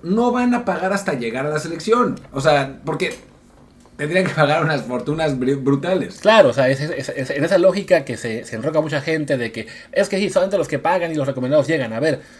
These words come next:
Speaker 2: definitivamente hay corrupción en el fútbol, no solo en México, en, bueno, en algunas, en muchas partes del mundo, y sí, hay casos que están documentados de, eh, técnicos que le piden una cooperación a sus jugadores, sobre todo en,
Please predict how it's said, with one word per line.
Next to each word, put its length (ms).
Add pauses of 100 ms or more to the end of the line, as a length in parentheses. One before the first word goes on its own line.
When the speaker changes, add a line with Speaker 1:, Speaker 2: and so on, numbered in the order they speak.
(500)
Speaker 2:
definitivamente 880
hay 200
corrupción 460
en 100
el 80
fútbol, 400
no 280
solo 260
en 100
México, 520
en, 240
bueno, 200
en 120
algunas, 300
en 220
muchas 140
partes 140
del 120
mundo, 360 (220)
y 100
sí, 300
hay 300
casos 540
que 80
están 280
documentados 720
de, 220 (260)
eh, 80
técnicos 580
que 280
le 120
piden 360
una 200
cooperación 440
a 80
sus 140
jugadores, 440 (160)
sobre 260
todo 280
en, 200